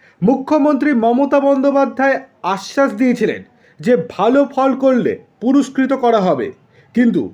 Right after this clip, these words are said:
মুখ্যমন্ত্রীর মমতা বন্দ্যোপাধ্যায়ের আশ্বাস সত্ত্বেও গোবরডাঙ্গায় শোচনীয় ফল করল তৃণমূল কংগ্রেস। গোবরডাঙ্গা পুরসভার ওয়ার্ড সংখ্যা সতেরোটি, তার মধ্যে পনেরোটি ওয়ার্ডে তৃণমূল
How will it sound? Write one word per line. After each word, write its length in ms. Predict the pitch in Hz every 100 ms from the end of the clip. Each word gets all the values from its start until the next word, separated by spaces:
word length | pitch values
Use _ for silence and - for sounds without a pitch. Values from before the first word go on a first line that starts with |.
| _ -
মুখ্যমন্ত্রীর 880 | 175 277 269 - 285 285 269 254 277
মমতা 480 | 190 190 240 269 269
বন্দ্যোপাধ্যায়ের 720 | 262 262 269 269 262 262 262
আশ্বাস 520 | 214 156 180 - 226 220
সত্ত্বেও 580 | - 240 240 277 135 - _ _ -
গোবরডাঙ্গায় 880 | 156 247 254 294 254 220 269 269 277
শোচনীয় 720 | - - 277 277 285 277 277
ফল 280 | 277 - 262
করল 360 | 254 269 262 269
তৃণমূল 460 | 269 262 254 262
কংগ্রেস। 480 | 254 254 233 185 120 - _ _ _ _ _ _ - 165
গোবরডাঙ্গা 580 | 277 302 240 285 285
পুরসভার 540 | 285 254 262 240 269 254
ওয়ার্ড 240 | 214 247
সংখ্যা 420 | - 269 262 269 262
সতেরোটি, 600 | 254 254 247 190 139 92 _ _
তার 200 | 190 208
মধ্যে 440 | 226 247 190 160 - - _ _ -
পনেরোটি 640 | 269 277 294 294 - 277
ওয়ার্ডে 560 | 220 233 269 233 127 92 _ _ -
তৃণমূল 580 | 254 269 277 277 269